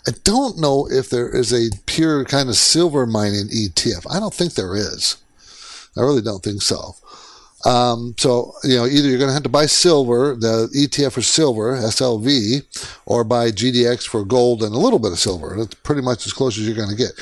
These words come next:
And of course, G L D is just pure gold. Pri-, you know, the price of gold is the price of gold. So I do think,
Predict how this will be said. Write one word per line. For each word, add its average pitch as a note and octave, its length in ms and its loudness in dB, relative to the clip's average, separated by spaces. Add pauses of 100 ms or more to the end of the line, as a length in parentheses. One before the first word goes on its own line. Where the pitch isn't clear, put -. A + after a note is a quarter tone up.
(400)
And C#3 140 0
of - 80 -8
course, D#3 160 2
G C#3+ 240 2
L B2 140 4
D C3 220 2
is G#2 120 0
just A2+ 240 -4
pure A2+ 240 0
gold. G2+ 400 -2
Pri-, G#2+ 300 -4
you A#2 100 -2
know, F2+ 160 -4
the F2+ 80 -8
price G#2 300 -2
of F#2 80 -12
gold G#2 240 -2
is - 40 -20
the - 40 -20
price F#2 240 -6
of F#2 40 -10
gold. F#2 300 -6
So - 580 -6
I D3+ 60 4
do G#3 140 4
think, D3+ 420 0